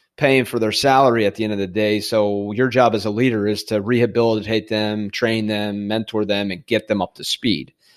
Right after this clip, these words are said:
And you have a whole bunch of options in,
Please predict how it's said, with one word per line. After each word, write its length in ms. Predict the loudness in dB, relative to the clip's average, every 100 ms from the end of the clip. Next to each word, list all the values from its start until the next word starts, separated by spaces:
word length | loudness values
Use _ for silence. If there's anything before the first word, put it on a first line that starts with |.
| _ _ _ _ _ _ 0
And 560 | 4 4 2 0 -6 -14 _ _ _ _ _ _ _ _ _
you 120 | 0 2
have 160 | 4
a 40 | 6
whole 180 | 6
bunch 240 | 6 4 4
of 80 | 6
options 580 | 6 4 -2 -4 -2 -2
in, 140 | -2